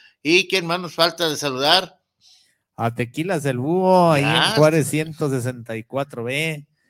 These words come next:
Speaker 1: En
Speaker 2: en San
Speaker 1: Tlaquepaque.
Speaker 2: Pedro Tlaquepaque. Haga
Speaker 1: Eh.
Speaker 2: sus pedidos ahí al treinta y tres, treinta y seis, cincuenta y nueve,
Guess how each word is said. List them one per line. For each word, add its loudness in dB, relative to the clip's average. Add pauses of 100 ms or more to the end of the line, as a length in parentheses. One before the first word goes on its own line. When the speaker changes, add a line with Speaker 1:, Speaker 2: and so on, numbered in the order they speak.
(100)
Speaker 1:
En -14
Speaker 2:
en -2
San -4
Speaker 1:
Tlaquepaque. 0
Speaker 2:
Pedro -2
Tlaquepaque. -8 (440)
Haga -2
Speaker 1:
Eh. -2
Speaker 2:
sus -6
pedidos -4
ahí -4
al -4
treinta -10
y -6
tres, -8
treinta -8
y -2
seis, -2
cincuenta -6
y -6
nueve, 0